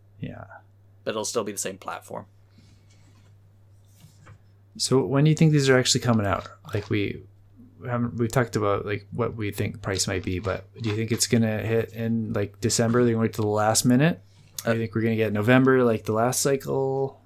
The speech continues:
Speaker 2: Late November. That's what I think.
Speaker 1: All right, 'cause I'm trying to remember. P S three came out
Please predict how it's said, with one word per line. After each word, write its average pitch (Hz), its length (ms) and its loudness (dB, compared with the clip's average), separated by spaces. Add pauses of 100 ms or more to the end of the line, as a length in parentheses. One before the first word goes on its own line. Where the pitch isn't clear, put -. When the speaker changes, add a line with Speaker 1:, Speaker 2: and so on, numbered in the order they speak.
Speaker 2:
Late 120 240 2
November. 98 460 -8 (300)
That's - 180 -14
what 101 140 -4
I 98 60 -4
think. 101 300 -8 (960)
Speaker 1:
All 120 80 -10
right, 101 140 -12
'cause - 160 -8
I'm - 80 -16
trying 123 160 -6
to 120 60 -4
remember. 110 360 -4 (320)
P - 120 -8
S - 320 -4 (1080)
three 127 720 0
came 113 280 -2
out 104 320 -4